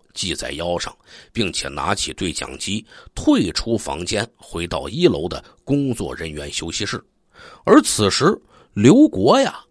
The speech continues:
已经离开休息室去汽车站了。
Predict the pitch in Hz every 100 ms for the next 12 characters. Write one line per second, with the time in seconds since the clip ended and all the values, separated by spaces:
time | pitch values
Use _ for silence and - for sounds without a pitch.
0 | _ _ 104 90 62 71 196 262 233 78
1 | 85 - 87 - 92 - 104 117 - -
2 | - _ - - - - 76 - 76 78
3 | 64 -